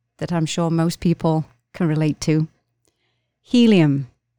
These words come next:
So Helium is a clinically validated mental fitness channel. It uses V R and A R apps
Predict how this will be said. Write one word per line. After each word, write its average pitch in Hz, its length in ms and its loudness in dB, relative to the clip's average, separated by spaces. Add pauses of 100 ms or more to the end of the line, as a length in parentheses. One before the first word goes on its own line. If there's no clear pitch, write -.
(260)
So 180 200 0
Helium 185 760 4
is 160 160 -4
a 170 120 0
clinically 208 640 -2
validated 175 680 -2
mental 170 560 -2
fitness - 540 -4
channel. 151 520 -4 (300)
It 160 160 -2
uses 170 380 0
V 185 220 -2
R 190 180 0
and 170 120 -2
A 170 220 -2
R 139 320 -4 (140)
apps - 480 -12